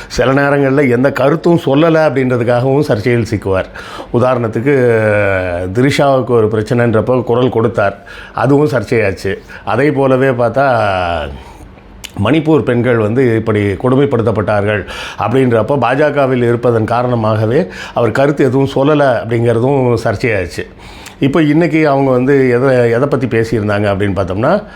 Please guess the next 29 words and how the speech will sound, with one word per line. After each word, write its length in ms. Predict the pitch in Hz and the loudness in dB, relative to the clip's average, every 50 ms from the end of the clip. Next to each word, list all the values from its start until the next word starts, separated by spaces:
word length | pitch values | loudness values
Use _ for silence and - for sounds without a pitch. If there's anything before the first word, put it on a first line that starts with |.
| - - - - - | -20 -20 -20 -12 -4
இந்த 160 | - 123 104 - | -2 0 0 0
கே-, 560 | - 135 135 135 123 120 113 113 107 104 101 | 0 0 2 2 2 2 0 0 -2 -2 -2
மலையாள 360 | 104 117 135 151 160 151 143 | -2 0 2 2 2 2 0
சி-, 160 | 123 107 120 | 0 0 0
ம-, 560 | 123 110 110 110 104 104 110 110 110 107 107 | 0 2 2 2 0 0 0 0 2 2 2
சினிமா 320 | 104 101 - 127 123 131 127 | 0 0 0 2 2 2 2
இண்டஸ்ட்ரியில 520 | 117 110 110 104 - - 113 113 135 156 | 2 0 0 -2 -2 -2 0 0 2 2
நடக்கக்கூடிய 600 | 143 127 117 120 123 117 117 110 110 107 120 131 | 2 0 0 0 -2 -2 -2 -2 -2 0 0 2
Me 300 | 120 117 120 139 151 139 | 2 2 2 2 0 0
Too, 240 | 139 127 110 98 - - - - - - - - | 0 0 0 -2 -4 -6 -12 -20 -20 -20 -12 -6
ம், 160 | 113 127 156 185 185 - - - - - | -4 -2 -2 -2 -4 -8 -14 -12 -6 -4
"என்னையும் 580 | 110 113 127 131 131 131 135 139 143 139 139 | 0 2 2 2 2 2 2 2 2 0 -2
இதுபோல் 380 | - 117 110 113 107 117 120 117 | -2 -2 0 0 2 2 0 0
செய்து 280 | - - 117 117 113 110 | 0 0 0 0 0 0
விட்டார்கள்" 580 | 107 92 104 98 95 90 92 95 92 87 - - - - - - - - | 0 0 -2 -2 -2 -2 -2 -2 -4 -4 -6 -10 -14 -20 -20 -14 -10 -6
அப்படின்னு 280 | 101 104 107 117 113 | -4 0 0 2 2
சொல்லி, 380 | 107 104 104 92 107 139 190 208 - - - - - - - - | 0 0 -2 0 0 0 0 -2 -4 -8 -14 -14 -14 -16 -10 -6
"நானும் 380 | - 107 107 120 139 139 143 131 | -4 -2 0 0 2 2 2 2
பாதிக்கப்பட்டேன், 600 | 123 117 120 107 107 98 92 95 85 - 101 95 | 0 0 0 -2 -4 -4 -4 -4 -4 -4 -4 -4
நானும் 340 | 92 101 107 127 139 131 117 | -2 -2 -2 0 0 2 2
பாதிக்கப்பட்டேன்" 580 | 117 110 113 107 110 95 98 98 92 101 98 95 | 2 0 0 0 -2 -2 -2 -2 -2 -2 -2 -2
அப்படின்னு 220 | 90 92 107 120 | -2 -2 0 0
சொல்லி 260 | 120 - - 151 151 | 0 0 0 0 2
எல்லாரும் 400 | 139 127 113 113 117 120 135 143 | 2 2 2 0 0 0 0 0
இந்த 60 | 120 | 0
Me 160 | 101 107 120 127 | 0 0 0 0
Too 340 | 117 - 110 113 104 87 - - - - - - | 0 0 0 0 0 -2 -4 -10 -18 -20 -12 -6
அப்படின்ற 640 | - 110 110 117 117 113 110 107 101 95 98 101 98 | -2 -2 0 0 0 0 0 0 0 0 0 0 0
ஒரு 440 | 95 95 92 87 90 78 78 87 | 0 -2 0 0 0 0 -2 -4